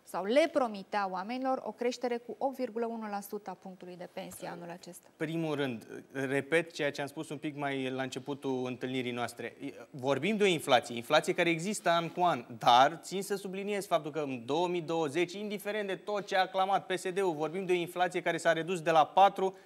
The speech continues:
Speaker 2: la doi la sută. Vorbim de rate de dobânzi de referință la nivelul B N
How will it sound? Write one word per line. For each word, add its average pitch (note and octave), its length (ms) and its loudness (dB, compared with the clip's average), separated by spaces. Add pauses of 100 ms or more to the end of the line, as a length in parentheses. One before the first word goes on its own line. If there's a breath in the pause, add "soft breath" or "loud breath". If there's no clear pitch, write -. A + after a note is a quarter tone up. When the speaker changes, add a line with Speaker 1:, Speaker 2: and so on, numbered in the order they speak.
(160 loud breath)
Speaker 2:
la D3+ 180 6
doi F#3 240 4
la F3+ 120 8
sută. F3 260 -4
Vorbim D#3 360 -4
de E3+ 100 2
rate F#3 460 4 (320 loud breath)
de D3+ 120 4
dobânzi D#3 560 2
de E3 80 2
referință D#3+ 760 0
la C#3 160 4
nivelul D3+ 400 0
B D#3+ 100 -4
N E3+ 120 2